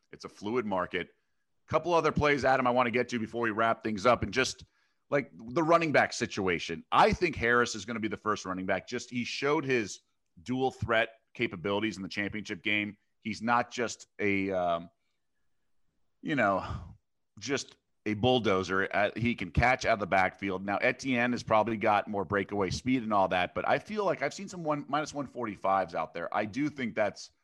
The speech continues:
a play I would make for Najee Harris being the first running back taken. Now, whether you agree,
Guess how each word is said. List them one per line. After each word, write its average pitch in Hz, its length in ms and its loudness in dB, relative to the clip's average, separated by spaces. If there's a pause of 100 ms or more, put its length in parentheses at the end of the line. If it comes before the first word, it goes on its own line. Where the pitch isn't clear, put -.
(200)
a 107 80 -2
play 107 280 2
I 95 140 6
would 92 160 -2
make 90 400 -2
for 85 420 -6
Najee 90 480 0
Harris 82 300 -6
being 90 120 -10
the 82 80 -12
first 87 280 -10
running 82 220 -8
back 73 220 -4
taken. 82 380 -6
Now, 82 220 -4
whether 90 260 -8
you 90 140 -8
agree, 151 360 -2